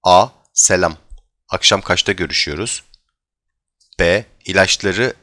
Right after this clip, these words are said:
eczane dermandan aldım. C. Kardeşime söyleyeyim de seni arasın.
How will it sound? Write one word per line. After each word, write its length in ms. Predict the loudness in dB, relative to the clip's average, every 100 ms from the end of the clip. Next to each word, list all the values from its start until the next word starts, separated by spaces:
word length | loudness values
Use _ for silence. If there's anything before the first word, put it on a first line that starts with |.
| _ _ -6
eczane 480 | -2 0 0 0 0
dermandan 480 | 0 2 -2 -2
aldım. 340 | -4 -6 -8 -16 _ _ -20 -20 _ _ _ _ _
C. 300 | 0 2 2 -2 -2
Kardeşime 560 | 0 0 0 -2 -2
söyleyeyim 680 | -4 -2 0 -2 -4 -4 0
de 140 | 0 0
seni 280 | -2 0
arasın. 400 | 0 0 0 -2